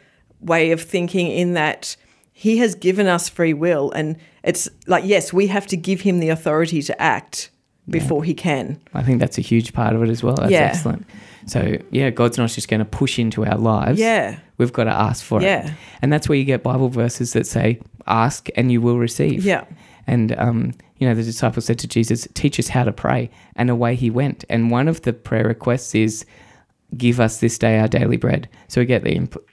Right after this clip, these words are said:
Speaker 2: first of all, I see there that prayer is a daily thing. We would be doing it every day. And that, like, God, of course God knows I need food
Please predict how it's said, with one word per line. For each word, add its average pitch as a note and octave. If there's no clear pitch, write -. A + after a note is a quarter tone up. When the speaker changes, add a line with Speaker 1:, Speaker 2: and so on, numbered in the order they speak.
Speaker 2:
first -
of A#2+
all, -
I C3
see A#2
there G#2+
that A2+
prayer B2
is A2+
a A2
daily A2
thing. C3
We G#2+
would A2+
be B2
doing A2+
it C3
every A#2+
day. -
And A#2+
that, A#2+
like, B2+
God, B2+
of -
course E3
God A#2
knows A2
I A2
need A2+
food -